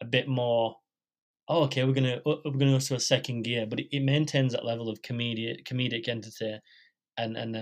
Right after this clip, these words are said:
and, and sort of, let's say, action. Drama doesn't really come into it past that, that first, first chapter, doesn't it? So you,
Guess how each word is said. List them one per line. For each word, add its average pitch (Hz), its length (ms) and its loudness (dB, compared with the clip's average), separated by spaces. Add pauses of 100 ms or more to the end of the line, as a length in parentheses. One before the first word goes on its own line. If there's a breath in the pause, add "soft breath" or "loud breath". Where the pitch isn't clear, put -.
(120)
and, 127 300 -8
and 127 160 -6
sort 117 200 -4
of, - 80 -16
let's 117 160 -6
say, 113 260 -2
action. 110 520 -6 (220)
Drama 160 280 4
doesn't 175 180 2
really 123 160 -2
come 117 180 -4
into 143 260 2
it 110 120 -4 (260)
past - 300 -2
that, 117 240 2 (800 loud breath)
that - 160 -4
first, - 560 0
first 120 220 -6
chapter, 139 340 0
doesn't 135 240 2
it? 110 180 -4
So - 140 2
you, 131 240 -2